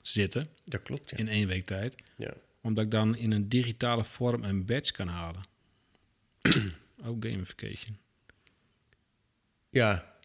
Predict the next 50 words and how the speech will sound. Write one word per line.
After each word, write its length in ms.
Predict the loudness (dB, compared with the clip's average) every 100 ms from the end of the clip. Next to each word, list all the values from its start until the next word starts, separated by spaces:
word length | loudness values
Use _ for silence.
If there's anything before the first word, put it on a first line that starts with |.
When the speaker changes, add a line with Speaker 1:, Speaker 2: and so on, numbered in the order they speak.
| _ _ _ _ -6
Speaker 2:
Ja, 100 | 2
jij 160 | 4 4
hebt 140 | 4
mij 140 | 2 2
over, 240 | 2 0 -6
eh, 400 | -4 -2 0 -4
geprobeerd 640 | -8 -14 -10 -4 0 0 0
te 60 |
overtuigen 560 | -4 -4 0 0 0 0
om 120 | 0
met 180 | 0 0
jou 160 | -2 -2
op 120 | -2
de 60 | -4
fiets, 280 | -4 -4 -2
eh, 100 | -2
te 140 | 4
stappen. 440 | 4 4 0 -4 -6
Speaker 1:
<laughs> 80 | -10 -20 _ -20 -16 -16 -6
Ja, 80 | 0
Speaker 2:
Nou 60 | 6
Speaker 1:
maar 0 |
je 60 |
Speaker 2:
ben 80 | 8
Speaker 1:
hebt 120 | 8 6
Speaker 2:
ik 60 |
Speaker 1:
even 120 | 2
gekeken. 360 | 0 0 2 4
In 80 | 4
december 420 | 4 4 4 4
is, 120 | 0 -4 -2
schijnt 320 | 2 2 2
een 80 | 0
vrij 200 | 0 0
koude 320 | 2 2 2
maand 240 | 0 -2
te 100 | 0
Speaker 2:
Ja, 240 | 4 6 8
Speaker 1:
zijn. 180 | 8
Speaker 2:
ja, 260 | 6 4 -2 -2
ja. 160 | 0 2
Het 140 | 0 -4 -10
schijnt, 320 | -6 -6 -6
eh, 80 | -6
het 220 | -6 -8 -10
schijnt 280 | -4 -2 0
koud 240 | 0 0
te 80 | 0
worden. 240 | -2 -2 -6 -14 -12
Speaker 1:
Ja. 160 | -12